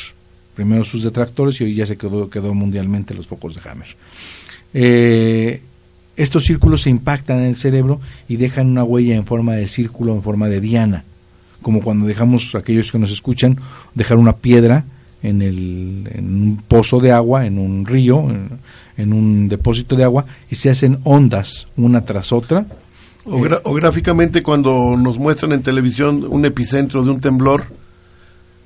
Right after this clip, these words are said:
Speaker 1: Claro, ta-, también. Cuando alguien avienta una flecha en una diana que tiene diez,
Speaker 2: Claro.
Speaker 1: veinte, treinta, y son círculos cada vez más grandes. Cuando la imagen se ve nítida en forma circular, el conflicto está en fase de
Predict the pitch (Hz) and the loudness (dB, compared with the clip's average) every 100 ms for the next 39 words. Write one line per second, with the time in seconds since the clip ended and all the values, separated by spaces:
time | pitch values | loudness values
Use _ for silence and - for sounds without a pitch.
0 | _ - - - - 113 107 113 180 - | _ -20 -20 -14 -2 2 4 4 2 -2
1 | - 101 - - 110 113 123 139 - - | -6 -6 -6 -2 2 4 4 2 -6 -20
2 | - - 123 123 120 127 135 135 131 127 | -8 2 4 8 8 8 8 8 8 6
3 | 127 127 113 131 123 120 120 120 117 123 | 4 4 4 2 2 4 4 4 6 6
4 | 123 135 - - - 107 120 113 110 113 | 6 2 -2 -16 -10 -2 4 4 6 6
5 | 113 113 113 117 117 113 101 113 113 110 | 6 4 6 6 6 2 0 2 2 2
6 | 135 - - - - 127 127 139 131 139 | 0 0 -14 -8 2 2 4 0 2 4
7 | 127 - - - - 127 127 127 120 123 | 4 2 -8 -14 0 4 6 6 6 4
8 | 117 110 104 107 - - - - - 139 | 4 2 2 -2 -8 -20 -20 -14 2 6
9 | 135 135 139 170 190 214 170 156 156 175 | 8 8 8 6 6 4 4 4 6 4
10 | 175 147 127 120 147 151 143 127 139 151 | 2 0 0 0 0 0 -2 -2 0 0
11 | 143 - - - 117 123 120 127 123 123 | -2 -8 -4 -2 2 2 2 -2 -2 -4
12 | 123 113 110 - 104 95 | -4 -4 -4 -4 -4 -6